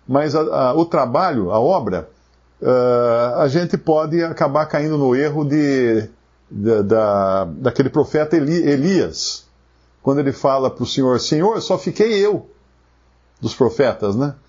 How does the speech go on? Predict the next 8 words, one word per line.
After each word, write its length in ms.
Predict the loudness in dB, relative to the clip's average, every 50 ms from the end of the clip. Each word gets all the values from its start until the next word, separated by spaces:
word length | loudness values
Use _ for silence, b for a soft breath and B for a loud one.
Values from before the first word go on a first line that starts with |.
| _ _
"Só 160 | _ -4 -4
fiquei 340 | -2 -2 -2 -2 0 0 2
eu, 360 | 2 0 0 0 -2 -6 -8 -16 _ _ _ _ _ _ _ _ _ _ _ _ _ _ _ _ _ _ _ _ _
que 100 | -4 -2
não 140 | -2 0 0
dobrou 420 | 0 0 2 2 0 2 2 0
o 40 | 0
joelho, 340 | 0 -2 0 0 0 0